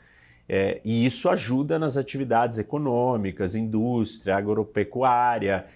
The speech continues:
abastecimento doméstico, inclusive. Existem municípios que o abastecimento de água, ele vem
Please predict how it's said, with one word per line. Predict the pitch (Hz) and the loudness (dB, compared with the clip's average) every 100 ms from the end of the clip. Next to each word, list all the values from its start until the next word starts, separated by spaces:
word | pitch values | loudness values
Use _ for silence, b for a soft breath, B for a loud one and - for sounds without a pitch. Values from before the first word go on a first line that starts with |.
| B B B | B B B
abastecimento | - 117 - 123 - 123 120 117 | 0 0 0 -6 -6 -4 -4 -4
doméstico, | 110 110 104 104 123 - - | 0 2 2 0 -2 -6 -6
inclusive. | 113 117 120 107 101 92 80 76 | -6 -4 -4 -4 -4 -4 -6 0
Existem | 135 190 233 | 2 2 2
municípios | 208 156 - 165 180 151 | 2 2 0 -2 -2 -4
que | - 147 | 0 0
o | |
abastecimento | 139 123 143 - 131 143 143 | 2 0 -2 -4 -4 -4 -6
de | 117 110 | -2 2
água, | 107 151 139 | 2 2 0
ele | 113 | 0
vem | 113 127 139 | 0 0 -2